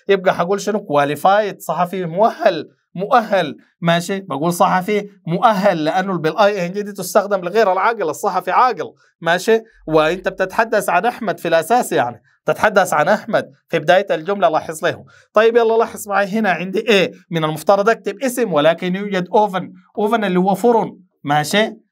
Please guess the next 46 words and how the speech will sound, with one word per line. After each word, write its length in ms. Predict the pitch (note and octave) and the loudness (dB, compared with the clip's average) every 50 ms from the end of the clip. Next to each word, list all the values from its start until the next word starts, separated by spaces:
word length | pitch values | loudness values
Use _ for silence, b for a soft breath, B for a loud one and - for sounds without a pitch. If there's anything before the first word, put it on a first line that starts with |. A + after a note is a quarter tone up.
| _ - | _ -4
إنه 160 | D#3 D3+ D#3+ | 0 0 0
فرن، 420 | D3+ - G#3+ A#3 A3+ G3+ E3+ C#3 - - | 2 4 2 4 4 2 -2 -2 -2 -2
الفرن 420 | D#3+ - - F3+ F3+ F3 E3+ E3+ F3 | -2 0 2 0 2 2 0 0 0
اسم، 320 | B3 A#3+ A#3 G#3 E3 - - b b b | 0 0 2 0 -2 -2 -6 b b b
يبقى 280 | F#3+ F3+ - D3 D3 | 0 0 2 0 -2
ما 100 | D3+ F3+ | 0 0
في 100 | F#3+ G#3 | -2 -2
طريقة 420 | A3+ G3+ F#3+ F#3 F#3 F3 F3+ F#3+ G3+ | 0 0 0 0 0 -2 -2 -2 0
أضع 160 | F#3 F3+ D#3 | 0 0 0
صفة، 380 | - - A3+ A3 A3+ F3 - - | 0 -2 -2 0 0 0 -2 0
لاز-، 240 | D#3 D3 D#3 E3 D#3 - | 0 0 0 0 0 0
آه، 120 | D#3+ D3+ | 0 0
ما 160 | D3+ D3+ E3+ F3 | 2 2 0 -2
في 100 | F3 - | 0 -2
طريقة 340 | G3 F3+ F3+ F3 F#3 F#3 | -4 -4 -2 -2 -2 0
أضع 180 | F#3 F#3 F#3 E3+ F3+ C4 | 0 0 0 0 0 -2
اسم، 260 | A3 - G3+ D#3+ - B B B B F3+ | -4 -2 -4 -4 -6 B B B B 2
لازم 300 | D#3+ E3 D#3+ E3+ F3 F#3 | 2 4 4 2 2 2
أضع 200 | F3+ F3 D#3+ D3 | 2 2 0 -2
صفة، 360 | - A3 G#3+ G#3+ F#3 C#3 - b b b b | 0 -4 -2 0 0 -2 -2 b b b b
ده 120 | D#3 F3 | 0 0
فعل، 380 | F3 - G#3 F#3 E3+ D#3+ - - _ _ - | 0 2 0 0 0 -2 -4 -8 _ _ -6
ماشي؟ 420 | D#3+ D#3+ E3 E3 E3 - F#3+ G3 G3+ | 0 0 0 0 0 -2 -6 -6 -6
ودي 240 | G#3 D#3 D#3 F3+ F3+ | -6 -6 -4 -4 -2
فيها 300 | - G#3 F3+ F3+ G3 - | -2 0 0 0 0 2
إيه 440 | A3+ G3 G#3 G3+ G#3+ A3 G#3 G3 G#3 | 2 0 0 2 2 2 4 2 2
إل 60 | G#3+ | 0
دي 80 | F#3 G3 | -4 -6
اللي 100 | G3 G3 | -2 0
أنا 160 | G#3 F#3 F#3+ | 0 2 2
عايزها، 460 | E3 E3+ F3+ G3+ A3 G#3 F#3 D#3+ - b b b b b | 2 2 0 0 -2 -2 -4 -4 -4 b b b b b
وهذه 340 | D#3+ D#3 E3 F3 F3 E3+ F#3+ | 0 2 2 2 2 0 -2
إل 160 | G3+ G#3+ F#3+ | -2 -2 -2
واي 360 | G3 G3 G#3 G#3+ G#3+ A3+ A3+ - _ _ - | 0 2 4 4 4 2 0 -6 _ _ -6
وهذه 460 | D#3 D#3 E3 F3 F3 F3+ F#3+ F#3 F3 | -4 -2 -2 -2 -2 -2 0 2 2
آي 120 | F3+ G#3+ | 2 0
تي، 260 | - F#3 B3 A3+ G#3 | -2 -4 -4 -4 -2
ده 120 | F#3 F3+ F#3 | 0 0 0
ظرف 360 | F3+ F#3+ G#3 A3 A3+ A3+ - | 2 4 2 2 2 -2 -6
وهذا 340 | E3 D#3 F3 E3+ E3 F3+ G3 | -4 -2 -2 -2 -2 -4 -4
اسم، 280 | G3+ - A#3 A3 E3 - b b b b b | -2 -2 -4 -4 -4 -6 b b b b b
ماشي؟ 240 | D#3 D#3+ D#3 - | 0 0 2 0
يبقى 260 | F3+ F3 E3 E3 D3 D3 | -2 -2 2 2 2 2
عايز 240 | E3 E3+ E3 D3+ | 2 0 0 -2
نمبر 280 | D#3+ E3 D#3 D#3 D#3 D#3 | -2 -2 0 2 0 0
بي. 340 | D#3 E3 G3+ F3 - - | 0 0 -2 -2 -4 -8